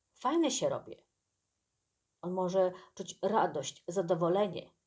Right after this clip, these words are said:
To jest osoba, która ma dużo do zaoferowania, ale odgrodziła się,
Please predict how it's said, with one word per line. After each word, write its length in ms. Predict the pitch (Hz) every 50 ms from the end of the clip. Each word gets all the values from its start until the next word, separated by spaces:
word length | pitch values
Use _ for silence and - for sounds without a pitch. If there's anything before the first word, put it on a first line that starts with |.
| _ _ _ _ _ _ _ _ _ _ _ _ _ _ _ _ _ _ _ _ _
To 80 | -
jest 140 | 262 - - _
osoba, 320 | 208 - - 220 233 233
która 320 | 233 - 247 240 240 226
ma 160 | 220 226 226 214
dużo 260 | 240 269 262 277 269
do 200 | 269 254 247 240
zaoferowania, 840 | 247 240 226 226 - 233 220 214 202 175 - 120 104 - 76 - - _ _ _ _ _ _ _ _ _ _ _ _ _ _ _ _ _ _ _ _
ale 220 | - 208 214 - -
odgrodziła 680 | - 214 214 208 220 226 190 196 226 214 202 165 -
się, 240 | - - 127 98